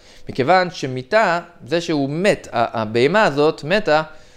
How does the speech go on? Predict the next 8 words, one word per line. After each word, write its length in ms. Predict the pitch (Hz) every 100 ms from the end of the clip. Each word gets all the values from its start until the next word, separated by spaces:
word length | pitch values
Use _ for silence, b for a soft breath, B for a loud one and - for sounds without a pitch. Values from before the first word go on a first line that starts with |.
| B
זה 120 | 113 135
נחשב 380 | 139 - 196 170
כאילו 220 | 170 190
אותו 220 | 175 160 185
איבר 340 | 180 190 220
נפל 300 | 175 - 190
ממנה 260 | 180 165 156
קודם. 440 | 185 156 123 101